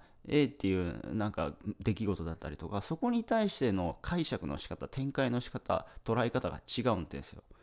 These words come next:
で、この差が違いをもたらす違いなんですよね。うーん。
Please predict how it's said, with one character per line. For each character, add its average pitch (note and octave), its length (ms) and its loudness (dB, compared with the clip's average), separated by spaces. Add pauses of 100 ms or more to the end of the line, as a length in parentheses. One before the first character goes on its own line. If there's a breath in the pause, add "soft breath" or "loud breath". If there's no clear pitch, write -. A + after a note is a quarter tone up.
(180 soft breath)
で、 E3 80 0
こ A#3 200 2
の F#4 100 2
差 F#4 160 0
が E4+ 280 2 (720)
違 C#3+ 60 4
い C#3+ 60 6 (100)
を C3 60 4
も B2+ 100 2
た B2 100 2
ら A#2 100 2
す - 120 -10
違 - 200 -8
い F#2+ 40 -2 (140)
な D#2 120 -4
ん - 40 -6
で - 60 -16
す - 20 -12
よ - 100 -10
ね。 C#3+ 120 -8 (3000 soft breath)
う G2+ 40 -2
ー - 40 4
ん。 F2+ 540 0